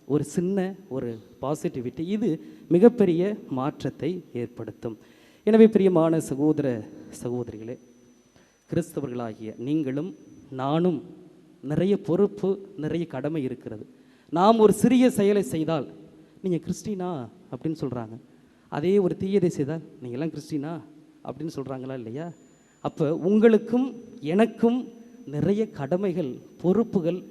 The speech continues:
இந்த சிறிய செயல்கள் செய்வதன் வழியாக அடங்கி இருக்கின்றது. எனவே நாம் சிறிய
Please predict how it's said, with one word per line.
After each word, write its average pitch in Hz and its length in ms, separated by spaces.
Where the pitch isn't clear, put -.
இந்த - 160
சிறிய 196 400
செயல்கள் 156 440
செய்வதன் 123 380
வழியாக 156 580
அடங்கி 117 320
இருக்கின்றது. 104 680
எனவே 175 540
நாம் 139 340
சிறிய 202 420